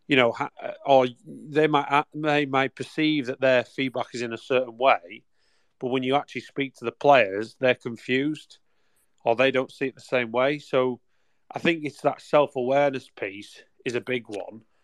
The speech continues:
And a last question from me, something to leave the room with, is:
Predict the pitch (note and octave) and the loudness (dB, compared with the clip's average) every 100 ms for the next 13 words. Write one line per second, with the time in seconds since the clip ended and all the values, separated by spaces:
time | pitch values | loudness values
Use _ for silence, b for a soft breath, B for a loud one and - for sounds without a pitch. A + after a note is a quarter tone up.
0 | _ _ _ - B2+ A#2+ A#2 A#2 - A#2+ | _ _ _ 2 2 2 -2 -6 0 6
1 | D3 D3+ - C3+ - B2+ A#2 - A2+ C3 | 6 6 2 0 0 -8 -8 -8 -2 0
2 | A2 G#2+ A#2+ - _ - C#3+ B2 A#2+ A#2+ | 0 0 -6 -10 _ -8 -6 -6 -8 -4
3 | A#2+ B2 G#2+ G#2+ A#2 C3 A2+ F#2+ F#2+ F#2+ | -2 -2 -4 -6 -2 -2 -4 -8 -8 -8
4 | A2+ A2 G2 | -8 -10 -10